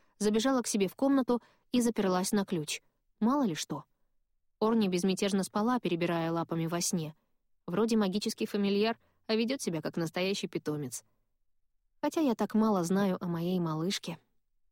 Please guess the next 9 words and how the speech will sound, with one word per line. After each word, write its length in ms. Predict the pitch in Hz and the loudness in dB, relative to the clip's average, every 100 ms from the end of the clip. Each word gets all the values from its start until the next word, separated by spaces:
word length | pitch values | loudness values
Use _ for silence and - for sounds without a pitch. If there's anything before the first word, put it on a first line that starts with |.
| _ _ _ _ _ _ | _ _ _ _ _ _
Уже 220 | 202 180 | -2 0
в 60 | 190 | 2
образе 320 | 190 185 185 | 2 2 2
Лидиро 420 | 175 170 226 180 - _ _ - | 2 2 2 0 -4 _ _ -6
добралась 400 | 196 202 214 254 | -2 2 2 2
до 100 | 220 | 2
своего 340 | 208 208 196 214 | 2 2 2 2
нового 380 | 196 214 214 | 2 2 2
начальника — 680 | 208 214 - 196 151 147 160 | 2 0 0 -2 -2 -8 -12